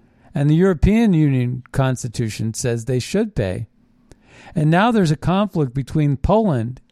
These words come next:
and the European Union as to who should pay the fine.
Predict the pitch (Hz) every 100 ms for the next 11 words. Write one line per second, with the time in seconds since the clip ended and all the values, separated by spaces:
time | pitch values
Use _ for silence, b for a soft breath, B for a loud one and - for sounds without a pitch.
0 | - 147 160 175 180 - 180 180 196 294
1 | 240 - - _ _ _ _ _ _ _
2 | _ _ _ _ _ _ _ _ _ -
3 | _ _ _ _ _ b b b b b
4 | 170 160 180 139 214 214 202 - 190 190
5 | 170 - 214 202 120 113